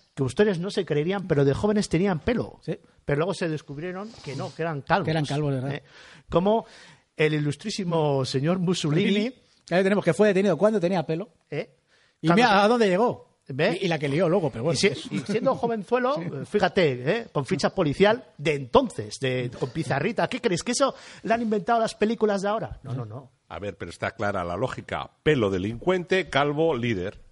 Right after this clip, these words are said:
Speaker 1: Exacto.
Speaker 2: Claro.
Speaker 3: Ya está.
Speaker 2: Y, y lo vamos a demostrar ahora con todos los que vamos a ver.
Speaker 1: Eh, y hay que hacer una acotación pequeñita
Speaker 2: Sí.
Speaker 1: para que veáis que estamos, eh, eh, lo, lo peor en el podcast es, eh, hacer referencias de la actualidad, porque eso envejece muy mal.
Speaker 3: Muy mal,
Speaker 1: Muy
Speaker 3: sí.
Speaker 1: mal.
Speaker 3: La semana que viene ya no será noticia.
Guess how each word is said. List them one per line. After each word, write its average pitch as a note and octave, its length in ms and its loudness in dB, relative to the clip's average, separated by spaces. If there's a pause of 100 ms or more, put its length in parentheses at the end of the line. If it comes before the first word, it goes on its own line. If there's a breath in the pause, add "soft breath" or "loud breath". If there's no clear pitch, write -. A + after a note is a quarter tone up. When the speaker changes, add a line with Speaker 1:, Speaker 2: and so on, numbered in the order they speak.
(180)
Speaker 1:
Exacto. C3+ 320 -4
Speaker 2:
Claro. D#3 340 -2
Speaker 3:
Ya - 60 -20
está. E3 320 -6
Speaker 2:
Y, D3+ 60 -16
y C3+ 100 -12
lo C#3+ 80 -2
vamos G3 120 0
a B3 80 2
demostrar G#3+ 340 0
ahora G#3+ 180 0
con D#3 180 -4
todos G3 160 0
los G#3+ 100 -4
que E3 80 -8
vamos F3+ 200 -6
a D3+ 40 -4
ver. F3+ 160 -4
Speaker 1:
Eh, F#3 220 4
y F3+ 80 2
hay F#3 80 4
que F#3 240 0
hacer F3 220 -2
una E3+ 140 -2
acotación F3 520 2
pequeñita F#3 580 0
Speaker 2:
Sí. C3 160 -6 (240 soft breath)
Speaker 1:
para D3 140 2
que C#3 100 0
veáis D#3+ 280 2
que D#3+ 120 2
estamos, E3+ 540 -4
eh, E3 140 -8
eh, D#3 140 -12
lo, D3 220 -4
lo D3 160 0
peor G3 200 0
en G#3+ 100 2
el G3 140 0
podcast G#3+ 580 0
es, G#3 300 0
eh, D3+ 100 0
hacer F3+ 400 -2
referencias E3+ 640 -2
de D3 120 0
la D3 80 2
actualidad, E3+ 500 -4 (140)
porque D3+ 260 0
eso E3+ 200 -2
envejece G#3 480 -2
muy F#3 180 0
mal. B2 260 0
Speaker 3:
Muy B2 180 -4
mal, E3+ 220 -4
Speaker 1:
Muy - 0 -
Speaker 3:
sí. C3+ 60 -2 (100)
Speaker 1:
mal. - 40 -4
Speaker 3:
La G2 80 0
semana C3+ 280 0
que C3+ 100 -4
viene E3 220 0
ya E3 140 0
no D3+ 120 -2
será G2+ 220 -6
noticia. D3+ 300 -4